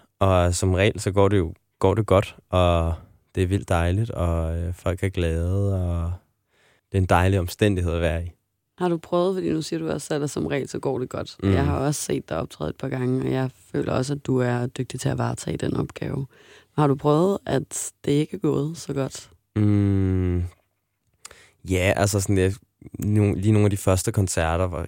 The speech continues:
Speaker 1: jeg huske, der var noget med noget, sådan en mikrofon, der stoppede med at virke midt i det hele, og det slog mig helt ud af den, og jeg var meget, jeg var mega nervøs i forvejen,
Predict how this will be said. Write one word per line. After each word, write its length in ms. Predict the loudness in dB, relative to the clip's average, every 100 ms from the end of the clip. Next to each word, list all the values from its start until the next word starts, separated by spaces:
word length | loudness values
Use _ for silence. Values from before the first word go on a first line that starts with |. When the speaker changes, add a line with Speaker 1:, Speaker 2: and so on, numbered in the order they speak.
| -4
Speaker 1:
jeg 80 | -4
huske, 200 | -4 -8
der 60 | -4
var 80 | 0
noget 220 | 0 0
med 180 | 0 0
noget, 640 | -2 -2 -4 -6 -8 -10 -14 -10
sådan 180 | -2
en 40 | -2
mikrofon, 440 | 0 -2 -4 -2
der 60 | -2
stoppede 320 | 0 0 2
med 80 | 0
at 140 | 0
virke 340 | 2 2 2 2
midt 160 | 0
i 40 | -2
det 100 | -2
hele, 360 | -2 -2 -2
og 40 | -4
det 80 |
slog 160 | -6 -6
mig 80 | -4
helt 280 | 0 0 2
ud 80 | 0
af 180 | -2 -4
den, 160 | -4
og 40 | -4
jeg 60 |
var 60 | -4
meget, 280 | -6 -6 -6
jeg 80 | -6
var 60 |
mega 360 | -2 2 2 2
nervøs 260 | 2 0 -4
i 40 |
forvejen, 600 | 0 2 2 0 -4 -6